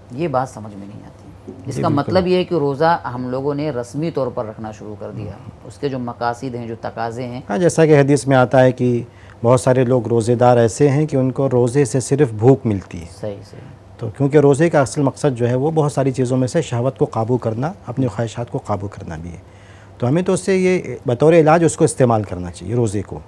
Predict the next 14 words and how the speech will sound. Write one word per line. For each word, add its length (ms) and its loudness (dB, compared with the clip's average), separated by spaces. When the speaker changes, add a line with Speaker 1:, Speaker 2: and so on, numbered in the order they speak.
Speaker 1:
सही, 260 -12
सही। 200 -20
Speaker 2:
कि 120 -2
इसके 240 0
ज़रिए 300 2
आदत 320 4
डाली 300 4
जाए 240 2
कि 120 -2
अब 80 0
इंशाअल्लाह 420 -2
सिगरेट 280 0
नहीं 160 2
पिएंगे। 380 -10